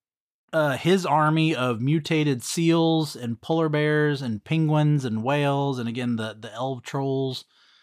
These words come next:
Uh, then there's an elf named Sunquist, who has been with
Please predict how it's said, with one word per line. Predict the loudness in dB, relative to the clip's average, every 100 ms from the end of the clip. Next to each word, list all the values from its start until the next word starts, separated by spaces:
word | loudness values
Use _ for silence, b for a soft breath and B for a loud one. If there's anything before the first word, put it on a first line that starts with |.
| b b b _
Uh, | -2 0 0
then | 0 4
there's | 4 4
an | 2
elf | 2 0
named | -2 0
Sunquist, | 0 0 0 -2 -2 -4
who | -6 -6
has | -6
been | -6 -2 -2
with | 0 -2 -4 -8